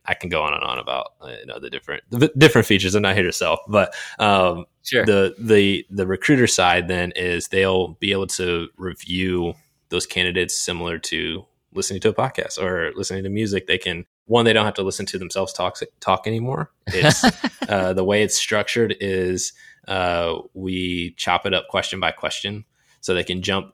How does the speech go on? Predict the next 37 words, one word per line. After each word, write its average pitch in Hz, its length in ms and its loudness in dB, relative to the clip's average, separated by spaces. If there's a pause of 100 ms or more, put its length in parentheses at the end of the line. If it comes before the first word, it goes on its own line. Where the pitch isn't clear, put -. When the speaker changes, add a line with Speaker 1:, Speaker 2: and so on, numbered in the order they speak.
Speaker 1:
forward 95 480 -2
to 90 160 -2
any 87 140 -4
specific - 580 -8
point 82 220 -6
in 78 60 -10
the 76 120 -6
interview 80 300 -8
that - 140 -18
they 62 100 -6
want. 64 340 -10
So 67 400 -6
an 76 80 -16
example 69 460 -6
there 62 280 -6
is, 62 260 -6 (280)
uh, 57 200 -6
maybe 76 340 -4
start - 360 -4
date 73 140 -4
availability 60 920 -8
or 55 520 -10
whatever 64 460 -8
their 58 380 -10
compensation - 640 -12
expectations. - 720 -12
If - 100 -12
you 104 120 0
ask 82 240 0
those 78 160 -6
sorts 64 200 -8
of - 60 -14
questions, - 520 -6
then 69 180 -12
you 69 100 -10
can, 65 240 -10 (460)
uh, 53 300 -10